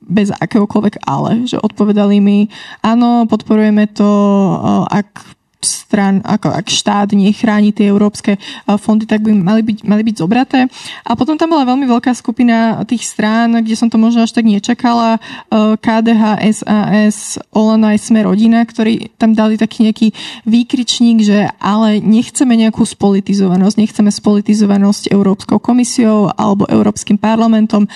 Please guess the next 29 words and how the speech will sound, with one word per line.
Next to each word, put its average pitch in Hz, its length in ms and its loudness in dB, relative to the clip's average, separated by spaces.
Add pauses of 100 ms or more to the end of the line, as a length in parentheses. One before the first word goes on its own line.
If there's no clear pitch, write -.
(260)
alebo 214 240 0
tam 208 160 2
zaznelo, 202 560 2
že 214 80 0
„iba 214 240 0
na 208 160 2
základe 208 480 0
rozhodnutia, 208 640 0
e, - 800 -6
Súdneho 233 480 2
dvora 220 320 2
Európskej 240 480 0
únie“, 240 400 2 (240)
tak, - 240 -2
ehm, 226 560 0 (560)
čo - 160 -2
je 359 80 2
vlastne 311 240 0
takáto 214 560 0
nejaká 202 240 -2
tendencia 208 560 0
aj 214 80 -4
v - 80 -4
tých - 80 -4
prozápadných, 214 720 0
proeurópskych, - 720 -2
e, - 60 -20 (760)
stranách, 214 800 0 (160)
e, - 40 -4